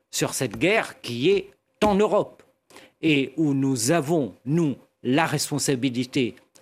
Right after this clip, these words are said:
en tant qu'Européens, non seulement à continuer à défendre l'Ukraine, mais aussi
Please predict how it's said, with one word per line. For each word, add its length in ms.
en 120
tant 280
qu'Européens, 720
non 200
seulement 600
à 360
continuer 800
à 180
défendre 840
l'Ukraine, 640
mais 300
aussi 540